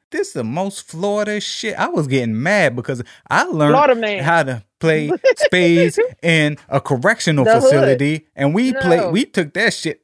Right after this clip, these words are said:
Speaker 1: That, that shit was
Speaker 2: That's, that's
Speaker 1: serious.
Speaker 2: a, yeah, you don't, yeah, that's, that's,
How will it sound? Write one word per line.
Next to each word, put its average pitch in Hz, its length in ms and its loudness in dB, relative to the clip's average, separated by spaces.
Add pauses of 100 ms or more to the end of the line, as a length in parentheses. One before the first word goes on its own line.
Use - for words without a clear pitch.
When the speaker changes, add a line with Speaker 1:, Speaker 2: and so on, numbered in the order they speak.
(140)
Speaker 1:
That, - 240 -12
that 185 140 -8
shit 392 160 -2
was 403 100 -2
Speaker 2:
That's, 214 120 -4 (140)
that's 285 120 0
Speaker 1:
serious. 139 400 -2 (240)
Speaker 2:
a, 247 40 -4
yeah, 277 280 -2
you 240 280 -8
don't, 285 320 -8
yeah, 220 520 -2 (180)
that's, 247 260 0 (120)
that's, 247 220 0